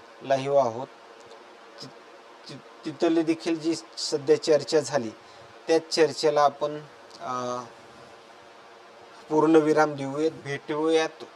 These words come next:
उद्याच्या नवीन वेगळ्या अपडेट्स, अ, म्हणजे चर्चेच्या माध्यमातून. मी याही ठिकाणचे आपलं फ-, अ, YouTube लाईव्ह जे आहे ते आपल्या सर्वांच्या अनुमतीनं डिस्कनेक्ट करतो. तुम्ही आम्हाला देखील कमेंट्सच्या माध्यमातून कळवा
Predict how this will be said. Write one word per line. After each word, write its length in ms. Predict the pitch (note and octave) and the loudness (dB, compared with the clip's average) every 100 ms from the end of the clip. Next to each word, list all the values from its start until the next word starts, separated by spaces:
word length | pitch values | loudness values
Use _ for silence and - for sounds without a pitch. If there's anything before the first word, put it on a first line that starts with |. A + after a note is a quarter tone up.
| C3 | -16
उद्याच्या 800 | C3+ C#3+ C3+ - D3 D3 D3 C#3 - - - - - - | -4 -2 -2 -2 0 0 0 -4 -8 -20 -20 -20 -20 -20
नवीन 440 | D#3 C#3+ C#3+ D3+ D3+ | -6 -2 -2 -2 -2
वेगळ्या 460 | C#3+ C#3 C#3+ C#3+ | -4 -2 2 4
अपडेट्स, 460 | C3 B2 B2+ C#3+ - - - - - C#3+ | 2 -2 -4 -6 -6 -14 -16 -18 -10 -4
अ, 120 | C3 | -4
म्हणजे 240 | C3 C3+ | -6 -10
चर्चेच्या 600 | C3 - C#3 B2 C#3+ D#3 | -4 0 0 0 -6 -2
माध्यमातून. 640 | C#3+ C3 A#2+ C3 A#2+ B2+ D3+ - - - - - - - | 0 0 -2 -4 -4 -6 -12 -16 -20 -20 -20 -20 -20 -14
मी 300 | C#3 D3 D3 | -8 -4 2
याही 320 | C#3+ D3 D#3+ | 2 2 -2
ठिकाणचे 680 | D#3 D#3+ D#3+ C#3+ C3+ - D3 | -6 -6 -2 -4 -4 0 0
आपलं 280 | C3 C#3+ | 0 -2
फ-, 220 | C#3 - C#3 | -6 -8 -10
अ, 260 | C3 B2+ | -8 -6
YouTube 400 | C3 C#3 B2+ C#3+ | -6 -6 -4 0
लाईव्ह 280 | C#3 C#3 C3+ | 2 2 -2
जे 120 | C#3 | 0
आहे 240 | C3 B2 C3+ - - - - | 0 -2 -8 -16 -20 -20 -2
ते 60 | C#3+ | 0
आपल्या 240 | C#3 D3+ | 2 0
सर्वांच्या 560 | D3+ D#3 D3 D3+ D3 D#3 | -2 0 0 -2 -4 -4
अनुमतीनं 520 | C#3+ C#3+ C3+ C#3+ C#3+ | -2 -4 -4 -2 -4
डिस्कनेक्ट 500 | C3+ - D3+ C#3+ B2+ | -4 -6 -4 -4 -2
करतो. 340 | C#3 A#2+ C#3+ | -4 -4 -6
तुम्ही 340 | C#3 D3 D3+ D3+ | -8 -6 -4 -4
आम्हाला 540 | C#3 - C#3 D3+ D#3 | -4 -4 -2 0 0
देखील 340 | D3 C#3+ D#3+ D#3 | 0 -4 -6 -4
कमेंट्सच्या 500 | D#3 D3 D3 - D3 | -4 -4 -4 -4 -2
माध्यमातून 600 | C#3 C3 C3+ C3 C#3+ C3 | -2 -2 -4 -6 -8 -4
कळवा 360 | D3 C3 C3 | -2 -2 -2